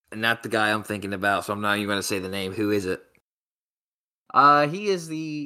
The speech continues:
Speaker 2: he was the, uh, twenty ten nascar Sprint Cup Series Rookie of the Year.
Speaker 1: Oh, it was Conway?
Speaker 2: It was my man, the man, the myth, the legend, Mister Kevin Conway,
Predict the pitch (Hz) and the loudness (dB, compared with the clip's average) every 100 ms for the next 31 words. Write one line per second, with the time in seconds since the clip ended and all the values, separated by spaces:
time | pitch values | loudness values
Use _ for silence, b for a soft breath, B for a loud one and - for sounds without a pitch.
0 | 165 175 175 170 160 160 151 143 135 135 | -10 -10 -8 -8 -10 -10 -10 -10 -10 -10
1 | 143 - - 226 254 220 - 214 165 117 | -12 -8 2 4 4 -2 0 0 0 -2
2 | 117 143 143 151 135 - 135 123 - 123 | -4 -6 -6 -6 -8 -8 -8 -8 -6 -8
3 | 117 - 107 104 90 95 98 160 _ _ | -8 -8 -10 -10 -10 -8 -8 -10 _ _
4 | _ _ _ _ _ _ _ _ _ _ | _ _ _ _ _ _ _ _ _ _
5 | _ _ _ _ _ _ _ - 117 - | _ _ _ _ _ _ _ -4 -2 4
6 | 160 240 254 277 359 - _ _ 113 110 | 6 6 6 6 4 0 _ _ -10 -10
7 | 110 101 - - 110 107 113 127 139 135 | -10 -14 -20 -16 -8 -6 -6 -6 -6 -6
8 | 127 120 127 139 151 143 143 147 143 160 | -6 -8 -6 -6 -6 -6 -8 -8 -6 -6
9 | 156 139 127 - 123 - 127 135 135 139 | -6 -8 -8 -12 -12 -6 -6 -6 -6 -4
10 | 143 151 107 | -4 -4 -8